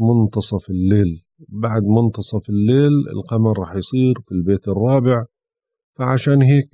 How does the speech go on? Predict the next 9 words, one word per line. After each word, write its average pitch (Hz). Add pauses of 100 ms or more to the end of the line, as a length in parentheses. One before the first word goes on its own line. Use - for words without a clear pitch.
(100)
بصير 117
في 120 (800)
قدرة 113
على 107
إدخال 117
تعديلات 104
مطلوبة 101
على 107 (540)
المسكن 107